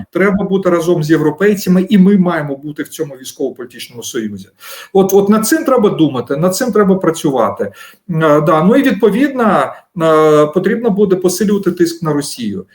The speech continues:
так, щоб примусити її, е, врешті-решт, там, можливо, не відразу, але завершити війну проти України. Ну і, е, е,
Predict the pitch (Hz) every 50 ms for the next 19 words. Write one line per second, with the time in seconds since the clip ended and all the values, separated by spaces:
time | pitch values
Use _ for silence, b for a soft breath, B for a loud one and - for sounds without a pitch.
0 | b b b - - 226 - - 196 165 160 160 - 175 180 175 170 151 - 160
1 | 151 - 156 151 151 156 156 147 147 139 139 139 139 139 139 147 156 160 156 160
2 | - - 156 147 151 143 139 - - - 135 131 135 139 135 135 147 143 135 139
3 | 139 135 135 139 135 147 165 170 165 139 127 135 135 135 143 135 135 131 131 131
4 | 131 143 151 143 147 139 - - - - 139 127 135 151 165 180 226 220 214 214
5 | 196 196 202 196 175 165 - 180 175 175 175 170 160 156 147 151 B B B B
6 | B B 170 170 196 220 240 247 247 247 202 202 196 196 190 180 185 - - 180
7 | 175 165 156 156 156 151 147 147 151 160 156 156 156 151 147 147 147